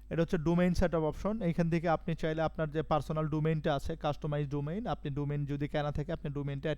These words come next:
করে নিতে পারেন। অ্যাড নিউ ডোমেইনে এক্সিস্টিং ডোমেইন থেকে কনফার্মে যাবেন, এখানে আপনার ডোমেইন নাম দিয়ে কনফার্মে ক্লিক করলেই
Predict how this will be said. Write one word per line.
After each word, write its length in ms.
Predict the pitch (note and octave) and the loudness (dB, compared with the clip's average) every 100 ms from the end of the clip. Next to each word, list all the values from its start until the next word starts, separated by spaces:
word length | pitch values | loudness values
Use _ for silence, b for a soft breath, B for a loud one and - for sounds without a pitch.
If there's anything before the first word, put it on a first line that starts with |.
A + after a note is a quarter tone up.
| - | -2
করে 120 | C#3+ | -2
নিতে 200 | D3 D#3 | 0 -2
পারেন। 160 | E3+ E3+ - | -2 -4 -4
অ্যাড 180 | D#3 C#3+ D#3+ | -4 -2 2
নিউ 160 | D#3+ | 2
ডোমেইনে 400 | D#3 D#3+ D#3+ A3 - B B B B | 4 2 2 0 -4 B B B B
এক্সিস্টিং 520 | E3 D#3+ D#3+ - F3 | 4 4 2 2 2
ডোমেইন 360 | E3+ E3+ F3 E3 | 2 2 2 0
থেকে 240 | F3 F3+ | 0 -2
কনফার্মে 440 | - E3+ E3 D#3+ D#3+ | 0 0 2 2 2
যাবেন, 260 | E3 G3 | 0 2
এখানে 240 | E3+ E3 D#3 | 2 2 2
আপনার 200 | D#3 D3 | 0 0
ডোমেইন 300 | D#3+ D#3+ D#3 | 0 0 2
নাম 280 | E3 E3 | 4 4
দিয়ে 140 | E3 E3+ | 4 2
কনফার্মে 380 | E3+ D#3+ E3 E3 | 0 0 0 0
ক্লিক 240 | F3 E3 | -2 -4
করলেই 380 | - E3+ G3+ C4 | -2 0 0 0